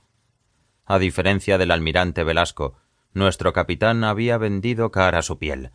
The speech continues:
y definido a su favor una batalla incierta que provocó grandes pérdidas entre la tripulación corsaria.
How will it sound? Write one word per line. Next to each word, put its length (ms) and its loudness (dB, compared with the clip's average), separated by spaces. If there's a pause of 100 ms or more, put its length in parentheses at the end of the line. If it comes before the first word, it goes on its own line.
(380)
y 120 -2
definido 580 0
a 40 4
su 140 -4
favor 360 0
una 160 0
batalla 440 0
incierta 680 -4
que 120 0
provocó 460 0
grandes 400 -2
pérdidas 580 -2
entre 240 -4
la 140 2
tripulación 580 -4
corsaria. 680 -6